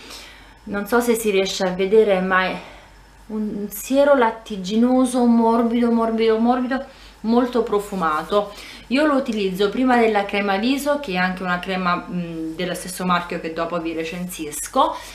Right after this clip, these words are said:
e, mm, ovviamente con il viso completamente deterso utilizzo un contorno occhi, poi applico questo prodotto sull'intero viso, si assorbe nel giro di un nanosecondo, utilizzo una sola spompettata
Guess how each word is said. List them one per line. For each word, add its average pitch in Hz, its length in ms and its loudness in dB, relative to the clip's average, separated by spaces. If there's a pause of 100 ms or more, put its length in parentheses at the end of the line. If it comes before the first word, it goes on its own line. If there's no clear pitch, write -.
(280)
e, 202 520 0
mm, 165 680 -8
ovviamente 190 480 2
con 220 160 0
il 202 260 0
viso 185 380 -2
completamente 196 540 0
deterso 247 840 0
utilizzo 202 540 -4
un 208 160 -2
contorno 185 680 -4
occhi, 226 360 -2
poi 196 440 0
applico 185 680 0
questo 208 580 -2
prodotto 185 600 -4
sull'intero 190 680 -2
viso, 185 520 0 (300)
si - 160 0
assorbe 247 600 0
nel 208 240 2
giro 220 240 2
di 196 100 0
un 185 80 -2
nanosecondo, 214 800 0
utilizzo 196 460 -2
una 220 160 2
sola 202 240 -6
spompettata 185 1300 0